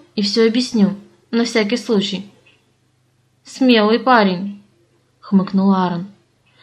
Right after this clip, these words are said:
Недовольно посмотрев на друга, я заметил. «В любом случае она смирится, когда я уеду». «Уедешь?» приподнял брови друг. «Да, я попросила назначения к Торианам».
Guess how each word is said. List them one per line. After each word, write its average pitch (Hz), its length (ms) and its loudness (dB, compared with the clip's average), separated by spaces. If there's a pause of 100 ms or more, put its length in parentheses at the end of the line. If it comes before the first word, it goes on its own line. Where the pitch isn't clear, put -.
(220)
Недовольно 226 460 2
посмотрев 240 520 -4
на 233 120 -2
друга, 226 400 -2 (120)
я 202 160 4
заметил. 202 540 2 (840)
«В 262 60 -8
любом 285 340 0
случае 226 420 0
она 226 120 2
смирится, 226 460 -2
когда 202 220 0
я 214 180 4
уеду». 214 400 0 (1160)
«Уедешь?» 180 640 0 (880)
приподнял 190 460 0
брови 190 300 -2
друг. 202 340 0 (1000)
«Да, 220 480 2 (400)
я 247 120 2
попросила 247 520 0
назначения 233 580 0
к - 80 -10
Торианам». 202 580 2